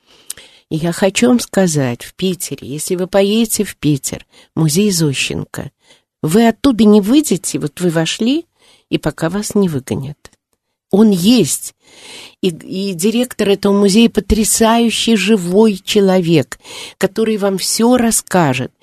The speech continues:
Я не говорю о наших московских музеях. Кстати, ну, и мне кажется, что наша мэрия очень хорошо заботится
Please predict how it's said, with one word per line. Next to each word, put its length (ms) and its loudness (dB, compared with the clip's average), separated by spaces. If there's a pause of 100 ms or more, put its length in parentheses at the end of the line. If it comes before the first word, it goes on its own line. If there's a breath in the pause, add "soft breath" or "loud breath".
(280 loud breath)
Я 80 4
не 140 6
говорю 280 2
о 60 2
наших 460 -2 (280 soft breath)
московских 1040 -4
музеях. 480 -8 (380 loud breath)
Кстати, 720 -2 (340 soft breath)
ну, 380 -4
и 240 -10
мне 240 0
кажется, 460 -2
что 240 -6
наша 360 -4
мэрия 380 -4
очень 280 -8
хорошо 440 -8
заботится 720 -6